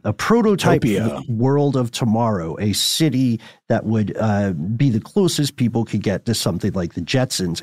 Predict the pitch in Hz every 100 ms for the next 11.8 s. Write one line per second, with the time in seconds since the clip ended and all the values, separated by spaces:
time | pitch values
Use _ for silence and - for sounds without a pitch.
0 | - 202 247 165 214 - _ _ _ 185
1 | 214 233 208 240 214 - 208 254 175 135
2 | - - - _ - 127 175 143 151 151
3 | 101 117 117 107 120 104 98 - 107 -
4 | _ - 117 98 - 135 - 95 80 98
5 | - 90 87 82 - - 151 190 196 180
6 | 170 - 190 120 - - - - - 107
7 | 107 101 - 123 117 120 139 156 151 139
8 | 151 95 78 - _ - - 107 110 120
9 | 113 107 - 117 107 101 95 90 165 131
10 | 117 123 117 110 120 127 123 117 101 98
11 | 92 - 95 90 85 135 143 90